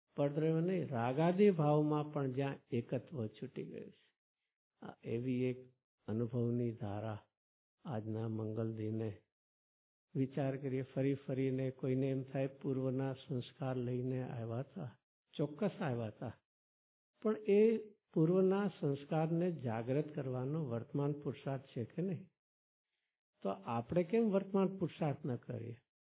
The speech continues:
એમણે તો એ સંસ્કારના આધારે મુખ્યપણે પુરુષાર્થ જાગૃત કર્યો. ગુરુદેવશ્રીનો યોગ બન્યો વાણી બનીથી, અને તે વખતે પણ હવે ગુરુદેવશ્રી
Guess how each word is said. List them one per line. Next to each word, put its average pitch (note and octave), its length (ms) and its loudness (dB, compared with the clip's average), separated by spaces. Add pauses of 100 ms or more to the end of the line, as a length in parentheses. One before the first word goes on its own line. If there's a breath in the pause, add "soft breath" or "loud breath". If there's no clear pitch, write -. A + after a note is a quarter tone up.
(440)
એમણે F#3+ 340 4
તો G#3 180 0
એ G#3+ 240 4
સંસ્કારના G3 920 2
આધારે D#3+ 540 2
મુખ્યપણે F#3 640 0
પુરુષાર્થ D3+ 500 -4
જાગૃત A2 460 -6
કર્યો. A#2 260 -12 (1000)
ગુરુદેવશ્રીનો C#3 720 0
યોગ C3 360 0
બન્યો C3 460 2
વાણી B2 360 -2
બનીથી, B2 680 -6
અને C3 200 -4
તે D3 260 2
વખતે D3 360 -2
પણ D3 220 -4
હવે C#3 280 -2
ગુરુદેવશ્રી C#3 720 -4